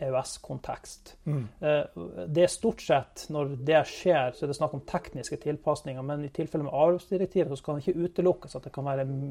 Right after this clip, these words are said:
Speaker 1: behov eller muligheter også for å forsøke å forhandle om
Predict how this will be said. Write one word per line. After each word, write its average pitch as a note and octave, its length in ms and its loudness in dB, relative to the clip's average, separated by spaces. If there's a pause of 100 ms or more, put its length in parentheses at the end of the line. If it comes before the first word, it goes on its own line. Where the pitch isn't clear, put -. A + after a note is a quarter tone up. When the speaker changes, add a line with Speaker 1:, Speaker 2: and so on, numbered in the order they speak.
(120)
Speaker 1:
behov D3 560 2
eller C3 260 -2 (540)
muligheter D#3+ 580 4
også - 340 -4
for C#3 140 -6
å B2+ 60 -2
forsøke C#3+ 400 -6
å - 40 -20
forhandle C3 420 -4
om A#2+ 260 -6